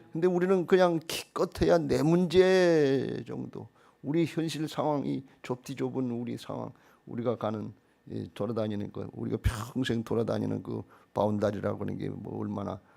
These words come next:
넓지 못한데요. 그 안에서 그냥 복닥복닥 하는 하나님이신 줄 알고 있는데 그거 아니다 그러는 거예요. 솔로몬이 성전 건축해놓고 거기 하나님의 임재하니까 아주 굉장한 역사를 체험했는데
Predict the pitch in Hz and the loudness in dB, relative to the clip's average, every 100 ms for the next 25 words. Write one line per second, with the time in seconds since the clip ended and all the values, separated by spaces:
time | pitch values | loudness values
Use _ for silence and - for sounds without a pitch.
0 | - 113 113 - 107 101 - 95 - 117 | -14 -6 -6 -6 -8 -8 -10 -12 -10 -12
1 | - _ _ - 127 135 147 160 160 165 | -14 _ _ -6 2 4 6 6 4 -2
2 | 170 170 131 127 - - 135 143 135 120 | -2 -6 -8 -10 -10 -12 -10 -10 -12 -14
3 | 110 113 - 160 160 139 135 135 123 107 | -16 -14 -8 -6 -4 -4 -4 -4 -8 -8
4 | - 113 - - _ _ _ _ - - | -6 -8 -10 -16 _ _ _ _ -14 -8
5 | - - 113 - - - _ _ _ - | -6 -6 -8 -12 -16 -18 _ _ _ -20
6 | - - - - 170 180 175 165 165 156 | -20 -20 -6 2 4 6 6 6 2 4
7 | 151 143 143 - 151 139 131 147 143 139 | 4 4 0 0 2 4 2 0 0 0
8 | 139 117 117 127 127 127 117 120 113 - | 0 0 0 0 0 -2 2 0 0 0
9 | 110 139 143 131 117 131 147 160 160 156 | 0 0 -2 2 4 6 6 6 4 6
10 | 151 156 160 156 139 - - 135 - 147 | 6 6 4 2 -2 -2 -4 -4 -4 -2
11 | 139 131 127 139 151 | -2 -2 -2 0 0